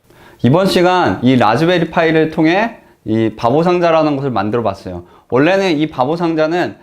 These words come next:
아두이노 우노로 만들도록 구성이 되어 있어요. 혹시나 아두이노 우노로 이 바보 상자를 만들고 싶으신 분들은 제가 이전에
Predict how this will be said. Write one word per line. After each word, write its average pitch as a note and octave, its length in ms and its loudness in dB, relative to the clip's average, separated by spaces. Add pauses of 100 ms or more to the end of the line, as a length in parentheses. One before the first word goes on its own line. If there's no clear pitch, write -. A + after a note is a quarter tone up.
(160)
아두이노 D#3 480 -4
우노로 E3+ 680 -2
만들도록 D3 680 -4
구성이 D3 320 -6
되어 A#2+ 260 -4
있어요. F#2 400 -10 (160)
혹시나 F#3 520 -4 (420)
아두이노 F3+ 460 0
우노로 D#3+ 760 -2
이 A#2 120 -8
바보 A#2 260 -6
상자를 D#3+ 340 -4
만들고 C3 380 -4
싶으신 D#3 400 -10
분들은 C3+ 520 -4 (240)
제가 D3+ 260 0
이전에 C#3+ 760 -2